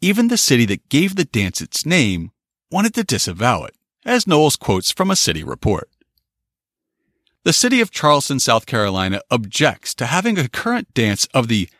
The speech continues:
jazz variety tagged with its name. The so-called Charleston, far from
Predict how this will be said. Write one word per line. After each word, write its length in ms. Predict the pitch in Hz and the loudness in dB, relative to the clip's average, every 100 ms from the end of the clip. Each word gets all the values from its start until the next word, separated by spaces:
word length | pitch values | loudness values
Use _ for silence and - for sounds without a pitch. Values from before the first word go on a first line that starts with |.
| _ _ | _ _
jazz 520 | 101 - 147 139 104 - | -4 0 2 2 0 -2
variety 580 | 104 90 85 82 87 | -2 -2 -2 -2 -4
tagged 420 | 87 - 180 151 95 | -6 -4 -2 -2 -2
with 120 | 87 | -8
its 220 | 82 - | -6 -2
name. 420 | 123 117 - - _ _ _ _ _ _ _ _ _ _ | 0 -2 -4 -18 _ _ _ _ _ _ _ _ _ _
The 220 | 139 113 | 2 4
so-called 640 | - - 208 - 131 87 | 2 2 2 2 0 0
Charleston, 680 | - 196 160 95 - 80 - _ _ _ _ _ _ | -2 2 2 0 -6 -10 -12 _ _ _ _ _ _
far 180 | - 269 | -2 0
from 260 | 254 226 | 2 0